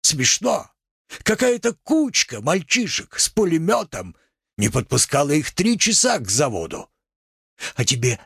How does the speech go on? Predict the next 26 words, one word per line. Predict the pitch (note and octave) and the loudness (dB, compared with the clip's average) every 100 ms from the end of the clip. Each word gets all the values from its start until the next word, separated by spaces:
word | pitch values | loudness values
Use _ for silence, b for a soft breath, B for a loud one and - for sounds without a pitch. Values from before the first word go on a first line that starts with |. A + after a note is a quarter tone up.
| _ | _
это | - F2 - C#2+ - | -2 -2 -4 -8 -2
кажется | A#2+ F#2+ G2 - G2 | -2 0 -2 0 -2
пустяками? | - A#2 - G3+ - G3+ F#2 G2 - _ _ _ _ _ _ _ B B | 0 0 2 0 0 -2 -2 -8 -14 _ _ _ _ _ _ _ B B
Каждый | - G#2 - D#3+ D3+ | -2 0 0 0 0
день | B2 D#3 D3+ D#2 - - | 2 2 0 -4 -10 -2
все | - - E3+ G#3 | 2 2 2 2
мы | F3 D#3+ | 2 2
можем | E3+ D#3+ D#3 | 2 0 -2
проснуться | C#3+ D3 - D3+ F3+ - E3 | 0 0 0 2 0 2 0
в | B2+ C#3 | 2 0
огне. | A2 F#2+ C#3+ C#3 - _ _ _ _ - B | -2 -2 0 0 -4 _ _ _ _ -14 B
Я | - F#2+ | -2 0
не | G#2 | 0
могу | G2+ F#2 A#2 | -2 0 0
спать | - - G#2+ F#2 - | 0 0 -4 -2 -2
спокойно. | - F2 - G2+ G#2 A2 - _ _ _ _ - B | -2 -4 -2 -2 -2 -4 -12 _ _ _ _ -16 B
Я | B2+ C3+ | 0 2
знаю, | C3+ G#2 C#3+ A#2+ G#2+ | 2 2 0 0 0
что | - - B2 - | 0 0 -2 0
эти | E3 G3 F#3 | 0 0 0
звери | C3 C#3 F3+ F3 | 0 2 2 2
способны, | - D#3+ D3 G3+ G3 A#2+ A2 - B B | -2 0 2 2 0 -2 -4 -6 B B
они | - F#2 F#2 G#2 A#2 | -2 -2 0 -2 -2
уже | - A2+ G#2+ A3 A3 | -2 0 2 2 0
научились | D3 C3+ A2+ G3 G#3 D3+ A#2+ - _ _ _ _ - | 0 -2 0 0 0 0 0 -2 _ _ _ _ -4
убивать. | B2 F2 F#2 - - - - - | -4 -2 -4 -2 -2 -2 -2 -6